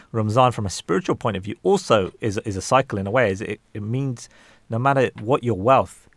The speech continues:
you experience hunger. You know, and, and maybe if we think about the extreme of kings and people who've lived very lavish lives, they probably have never had to feel hungry. It sounds really silly to say it, but it's actually,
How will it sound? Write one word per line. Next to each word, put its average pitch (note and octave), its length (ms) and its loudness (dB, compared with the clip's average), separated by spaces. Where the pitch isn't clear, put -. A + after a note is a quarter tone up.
you B2 260 -2
experience A#2+ 500 -4
hunger. G#2+ 420 -4
You - 80 -6
know, D#3+ 100 4
and, D#3+ 200 2
and D#3+ 100 0
maybe F3 200 4
if - 100 -4
we D#3 80 2
think F#3+ 200 -4
about C#3+ 280 2
the B2 80 -4
extreme B2+ 340 -4
of F#2 120 -10
kings B2+ 340 -4
and G#2 100 -6
people B2 240 -6
who've G#2+ 100 -4
lived A2+ 200 -4
very D#3 180 0
lavish A#2 320 0
lives, A#2 240 0
they C3 80 -2
probably E3+ 240 -8
have C#3+ 80 -6
never D3+ 180 -2
had C3+ 260 2
to A2+ 60 0
feel C3 320 -2
hungry. A#2+ 380 -4
It - 140 -14
sounds C#3+ 280 -2
really D#3 320 -2
silly C3 280 -2
to - 140 -8
say - 240 0
it, - 160 -6
but - 140 -2
it's A2+ 140 -4
actually, A#2+ 500 -4